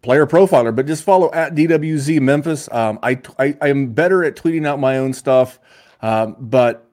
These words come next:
Player Profiler at Dynasty Warzone. We have a podcast. We have a YouTube channel. Subscribe to both,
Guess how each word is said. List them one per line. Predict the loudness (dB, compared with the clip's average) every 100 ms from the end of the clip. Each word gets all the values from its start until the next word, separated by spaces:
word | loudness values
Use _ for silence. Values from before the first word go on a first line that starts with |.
| _
Player | -2 0 0
Profiler | 0 0 0 0 0 -2
at | -2 -2 -2
Dynasty | -2 -2 -2 -2
Warzone. | 0 -2 -6 -10 -8
We | -6
have | -4
a |
podcast. | -2 -2 -2 -2 -2 -2 -4
We |
have | -2
a | 0
YouTube | 0 -2 -8 -10
channel. | -12 -14 -18
Subscribe | -16 -14 -14 -20 -4 0 0 0
to | -2
both, | 0 2 2 -2 -10